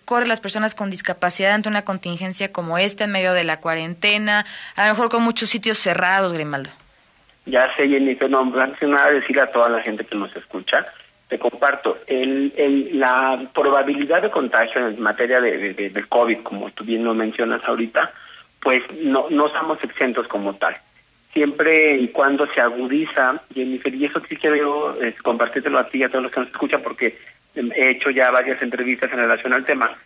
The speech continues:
Speaker 2: eh, se agudiza cuando la persona con discapacidad tiene, eh, eh, en riesgo, eh, su salud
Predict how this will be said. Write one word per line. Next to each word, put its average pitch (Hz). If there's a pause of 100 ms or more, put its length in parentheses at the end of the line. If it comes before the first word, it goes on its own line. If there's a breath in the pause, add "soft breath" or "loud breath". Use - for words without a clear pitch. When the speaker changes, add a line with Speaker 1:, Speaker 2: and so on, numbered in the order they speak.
(340)
Speaker 2:
eh, 131 (200)
se -
agudiza 160
cuando 139
la 139
persona 185
con 180
discapacidad 131 (320)
tiene, 156
eh, -
eh, 127 (100)
en 127
riesgo, 147
eh, 127
su 135
salud 131